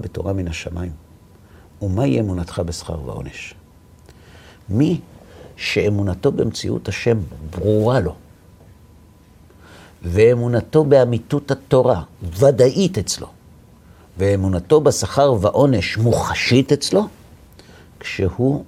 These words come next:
עוסק בתורה ובמצוות, הם מעיפים אותו על טיל אל השתוות הצורה, אל עולם הלשמה. הוא עושה את זה בהליכה. אבל מי שאמונתו במציאות הבורא היא,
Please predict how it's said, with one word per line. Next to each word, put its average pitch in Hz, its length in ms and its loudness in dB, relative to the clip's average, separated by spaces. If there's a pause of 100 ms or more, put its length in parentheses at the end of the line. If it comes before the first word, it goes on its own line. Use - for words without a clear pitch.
עוסק - 460 -6
בתורה 95 540 0
ובמצוות, 92 920 -4 (580)
הם 101 140 -2
מעיפים 101 500 -2
אותו 120 320 0
על 98 140 2 (280)
טיל 190 480 2 (100)
אל 101 100 -2
השתוות 92 580 -4
הצורה, - 440 -8 (160)
אל 104 120 0
עולם 104 300 2
הלשמה. 87 440 -4
הוא 80 180 2
עושה 139 220 4
את 156 80 4
זה 156 100 6
בהליכה. 120 600 2 (1300)
אבל 110 600 2
מי 107 460 -2
שאמונתו 113 640 2
במציאות 107 540 0
הבורא 95 360 4
היא, 120 800 4